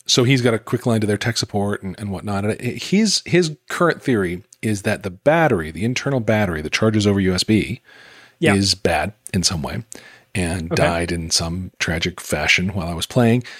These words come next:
Speaker 1: He, um, uh, picked it up, plugged it in, it played. And then it started making this
Speaker 2: Hmm.
Speaker 1: really weird noise, the same noise that it made on me.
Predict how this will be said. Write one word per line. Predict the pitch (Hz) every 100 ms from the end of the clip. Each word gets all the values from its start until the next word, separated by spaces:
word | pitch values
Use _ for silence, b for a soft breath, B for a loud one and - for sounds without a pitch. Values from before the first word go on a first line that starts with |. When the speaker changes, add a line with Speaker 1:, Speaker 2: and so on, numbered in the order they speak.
| B B
Speaker 1:
He, | - 147 139
um, | 120 110 95 _ _ _ _ _ _ _ _ _ _ _ -
uh, | 104 98 - _
picked | 165 165
it |
up, | 151 -
plugged | 156 143
it |
in, | 147 113 - _ _ _
it | - -
played. | 226 277 98 - _ _ -
And | 131
then | 151
it |
started | - 151 143
making | 123 120
this | 110
Speaker 2:
Hmm. | -
Speaker 1:
really | 117
weird | 117 117 117 110
noise, | 147 156 98 123 - - _
the | -
same | - 117 107 107 -
noise | 113 107 104 101
that | -
it |
made | 104 104
on | 98 117
me. | 117 95